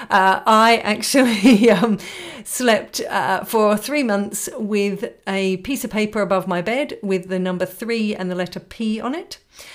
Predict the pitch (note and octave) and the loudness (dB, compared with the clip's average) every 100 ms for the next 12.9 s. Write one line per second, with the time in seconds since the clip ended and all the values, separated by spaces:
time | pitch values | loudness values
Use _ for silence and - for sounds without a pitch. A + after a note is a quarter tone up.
0 | - - - G#3+ G#3 G#3 G#3 G#3 F#3 G#3 | -20 -14 -2 0 2 0 0 0 0 -2
1 | G3+ A#3+ - G#3 F3 A3+ A3+ G#3+ G#3 G#3+ | -4 -6 -6 -6 -4 -4 -2 -6 -6 -6
2 | G3 F#3 G3 G#3+ C4+ A#3+ F#3 F3+ F3+ A#3+ | -6 -4 -6 -4 -4 -4 -6 -4 -6 -4
3 | C#4 - G#3 G3 A#3 D#4 D#4 A3+ G#3+ G#3 | -6 -4 -2 -2 -4 -2 -2 0 -2 -2
4 | G#3+ G3 - G3 F#3+ A3+ F#3+ F#3 F#3 F#3+ | -4 -4 -2 -2 -2 -2 -4 -4 -2 -4
5 | - - G#3 G3 F#3 F3+ F#3 F#3 - C#4 | -6 -8 -4 -2 0 0 -2 -2 -2 -2
6 | - A3 F#3+ F3+ F3+ F#3+ F3+ F#3 F3+ F#3+ | 0 -2 0 0 -2 -4 -4 -4 0 2
7 | G#3+ B3+ A#3+ A3+ G#3+ G#3+ G#3 - - - | 4 4 2 4 4 4 2 -4 -12 2
8 | B3+ A#3 A3 A#3 G#3 G#3 G3+ G#3 A3 G#3 | 6 6 4 2 2 4 2 2 0 0
9 | G3 G#3+ G#3+ G#3 G#3+ A#3 A3 G#3+ A3 A3+ | 0 0 0 0 0 0 -2 0 0 0
10 | A#3 G#3+ G#3+ A3+ G#3+ G#3+ G3+ G#3 G#3 A3 | -4 -4 0 0 0 2 2 2 -2 -2
11 | G#3+ G#3 G#3 G3 G#3 G#3 A3 G3+ G#3+ G#3 | 2 2 0 -2 -2 -2 -2 -2 -2 -4
12 | G3+ G#3 F#3+ G3+ F#3+ F#3+ F#3 B3 | -4 -4 -4 -4 -4 -4 -2 -4